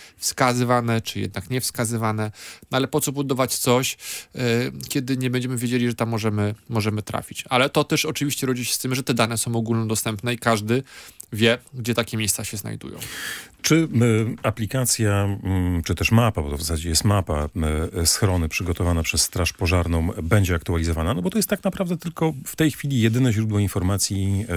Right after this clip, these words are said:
Speaker 2: y, dla mieszkańców o tym, no, gdzie się schować, gdzie, mm, można by było się ukryć w razie zagrożenia, w razie katastrofy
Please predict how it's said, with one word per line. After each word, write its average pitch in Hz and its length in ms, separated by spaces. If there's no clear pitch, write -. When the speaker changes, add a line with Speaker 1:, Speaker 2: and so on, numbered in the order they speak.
Speaker 2:
y, - 20
dla 87 160
mieszkańców 82 540
o - 80
tym, 82 220
no, 78 80
gdzie 85 220
się 98 120
schować, 82 500
gdzie, 90 260
mm, 87 500
można 85 300
by 78 100
było 78 180
się - 140
ukryć 80 340
w 78 40
razie 87 260
zagrożenia, 80 580
w 73 60
razie 76 300
katastrofy - 720